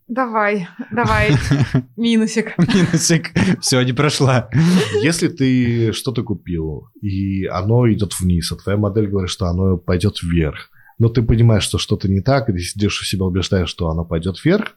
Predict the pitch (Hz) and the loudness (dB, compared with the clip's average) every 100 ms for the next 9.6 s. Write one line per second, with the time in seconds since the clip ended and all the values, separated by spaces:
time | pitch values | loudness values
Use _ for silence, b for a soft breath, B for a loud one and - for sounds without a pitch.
0 | _ 110 127 233 233 - 117 113 - 110 | _ 2 2 2 -2 0 2 2 2 2
1 | 139 175 113 113 - 135 104 113 131 160 | 2 2 2 2 2 0 2 2 0 2
2 | 131 101 98 127 101 95 - 92 123 131 | 2 2 2 0 0 -2 -2 2 4 4
3 | 147 120 - 87 - 110 180 - 143 135 | 2 2 0 -2 0 2 2 2 2 2
4 | - 135 117 110 87 85 85 147 131 127 | 2 2 4 2 2 -2 0 -2 -2 0
5 | 131 110 87 85 78 - 76 73 71 - | 2 2 0 -4 -4 -6 -12 -12 -14 -18
6 | B B 95 107 151 - 98 82 85 90 | B B -2 0 2 0 -2 -2 -4 -4
7 | - - _ _ 120 98 - 101 110 120 | -10 -16 _ _ 2 2 2 2 4 4
8 | 98 73 - 92 90 - - 85 73 - | 4 0 -2 -2 0 -2 0 0 -2 -6
9 | - 110 147 156 160 | -2 0 2 0 0